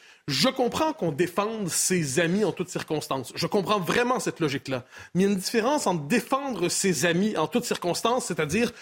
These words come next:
t'as fait une, t'as fait une, une connerie immense, c'est atroce ce que t'as fait, mais tu demeures mon ami parce que je, l'amitié survit à tout, et puisque c'est mon ami, c'est pas grave ce qui s'est passé.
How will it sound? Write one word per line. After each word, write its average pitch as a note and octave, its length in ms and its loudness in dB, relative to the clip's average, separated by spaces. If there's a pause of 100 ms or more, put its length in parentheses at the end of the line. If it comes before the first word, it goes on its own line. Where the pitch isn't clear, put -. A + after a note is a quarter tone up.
(200)
t'as F#3 100 0
fait A#3+ 180 2
une, G3+ 120 4 (200)
t'as F#3 80 2
fait G#3 160 0
une, E3+ 280 2
une D#3 120 -4
connerie F#3+ 320 2
immense, F#3 420 0 (300)
c'est A#3 200 -2
atroce A#3 420 0
ce - 40 -6
que - 60 -8
t'as D#3+ 140 -2
fait, B3+ 140 0
mais F#3+ 100 0
tu - 120 -6
demeures A3+ 380 2
mon F3 160 2
ami F3+ 200 2
parce F#3+ 160 -4
que F3+ 120 0
je, D3+ 160 0 (240)
l'amitié G3 420 2
survit - 380 0
à D3+ 80 0
tout, D#4+ 260 0 (300)
et C4+ 220 2
puisque B3+ 340 0
c'est A3 100 2
mon F#3 160 2
ami, F3 180 2
c'est G#3 140 0
pas E3 160 0
grave E3+ 260 2
ce - 60 -6
qui - 80 -10
s'est - 140 -4
passé. C3 400 -4